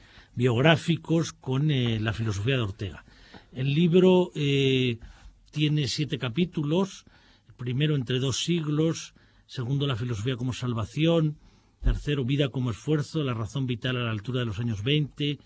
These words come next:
el cuarto, Un viaje, Viaje a Argentina y dos libros, el quinto, De la res pública a la razón histórica, todos los años treinta, los años de la República, después el sexto, El exilio, el silencio,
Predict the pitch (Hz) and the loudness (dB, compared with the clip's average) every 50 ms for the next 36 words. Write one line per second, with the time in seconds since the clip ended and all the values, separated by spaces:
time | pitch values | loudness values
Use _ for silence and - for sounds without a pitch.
0 | _ _ _ _ _ - - - - _ _ - 113 104 - - 147 147 151 147 | _ _ _ _ _ -20 -20 -20 -20 _ _ -12 -12 -12 -4 0 2 2 2 0
1 | - - 143 127 131 120 123 143 156 143 - - - 143 127 117 117 120 104 92 | -2 -4 -4 -2 -2 0 2 2 2 2 -2 -4 -8 -8 -8 -6 -6 -6 -6 -4
2 | 127 104 - - 117 110 - - 131 123 131 123 117 110 104 101 113 127 151 156 | -6 -6 -4 -6 -6 -6 -4 -2 -2 0 0 0 0 -2 -2 -4 -2 0 2 2
3 | 151 143 147 147 151 - - - - - - - - - - - _ _ _ - | 2 2 0 0 -2 -2 -4 -10 -18 -20 -20 -20 -20 -20 -20 -20 _ _ _ -12
4 | 139 127 113 - - 160 165 160 156 160 160 143 139 131 127 123 117 123 147 - | -12 -12 -10 -6 -2 2 2 2 2 0 0 0 0 0 0 0 0 0 -2 -2
5 | - - - 156 143 139 131 - 131 127 120 113 110 - 135 131 120 104 - - | -4 -6 -6 -4 -4 -4 -2 -2 -2 -2 0 -2 -4 -4 -4 -4 -4 -4 -6 -4
6 | - 156 156 151 139 - 143 131 117 - 131 123 117 - 120 120 120 117 110 - | -2 0 0 0 -2 -2 -4 -6 -4 -4 -4 -6 -4 -6 -4 -4 -4 -4 -4 -6
7 | - - 123 131 135 131 120 127 113 104 - 127 117 113 101 110 107 107 98 101 | -8 -4 -2 -2 -2 -2 -4 -4 -6 -6 -4 -4 -4 -2 -2 -2 -4 -4 -6 -6
8 | 98 - 123 127 123 123 110 - 127 123 117 - - - _ - - - - - | -6 -6 -6 -4 -4 -6 -6 -6 -6 -6 -6 -8 -12 -20 _ -20 -20 -20 -20 -20
9 | _ _ - 117 104 - - 135 127 107 - - 110 101 - - 131 120 - - | _ _ -8 -8 -8 -6 -6 -4 -4 -4 -4 -6 -6 -8 -4 -4 -4 -4 -4 -6
10 | - 139 127 110 104 95 - - - 139 135 131 127 131 120 110 - - - 113 | -6 -6 -4 -4 -4 -6 -8 -6 -4 -4 -2 -2 -2 -2 -2 -2 -4 -6 -6 -4
11 | 113 127 135 135 123 - - 120 120 120 120 | -2 0 0 0 -2 -2 -4 -4 -4 -4 -6